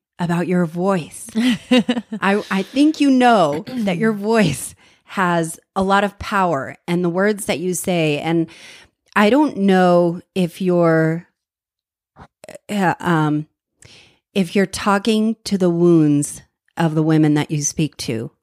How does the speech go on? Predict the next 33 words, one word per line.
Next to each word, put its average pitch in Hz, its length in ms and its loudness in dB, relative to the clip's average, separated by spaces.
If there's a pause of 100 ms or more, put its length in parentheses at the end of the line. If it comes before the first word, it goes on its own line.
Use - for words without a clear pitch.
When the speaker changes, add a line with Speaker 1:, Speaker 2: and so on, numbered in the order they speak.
(280)
Speaker 2:
Mm. 180 200 -16 (160)
Speaker 1:
but 180 160 0
that's 180 280 0
what 196 120 2
it 165 160 0
seems 143 360 0
like. 143 380 -12 (1160)
Speaker 2:
Yeah, 196 220 -4
I 185 40 -6
think 208 220 0
that 214 100 0
we 180 120 0
have 185 100 0
some 175 260 -2
pretty 170 760 0 (200)
intense - 920 -6
universal 160 720 -6
wounds. 160 600 -6 (480)
Um, 160 500 -2
one 190 300 2
of 190 100 2
the, 185 200 2
the 170 120 -2
theme 220 340 4
of 185 120 0
that - 180 0
class, 165 480 0
uh, 175 140 -2 (180)
was 170 560 -2
that 160 260 -4
you're 170 100 -2
not 165 180 -4
crazy. 180 460 -6